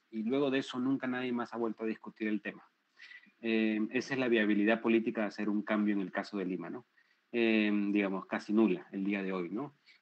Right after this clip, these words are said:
Además de que era un proyecto con muchos problemas, porque es un tema, de, si no, si no discutes la administración de los recursos económicos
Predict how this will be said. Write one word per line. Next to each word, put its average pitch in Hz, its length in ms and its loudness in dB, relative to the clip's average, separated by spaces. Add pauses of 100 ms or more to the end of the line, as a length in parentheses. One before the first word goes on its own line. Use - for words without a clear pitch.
(200)
Además 131 360 8
de 139 100 4
que 127 60 0
era 123 100 4
un 120 120 2
proyecto 110 640 0
con 101 100 -8
muchos 110 340 -2
problemas, 98 480 -6
porque 104 220 -8
es - 80 -8
un 107 140 -2
tema, 110 280 2
de, - 220 -6
si - 160 -8
no, 117 260 2 (100)
si 110 120 -4
no 120 380 4 (160)
discutes 117 580 2
la 113 80 0
administración 104 520 -2
de 113 40 0
los 113 140 -2
recursos 110 340 -6
económicos 120 640 -4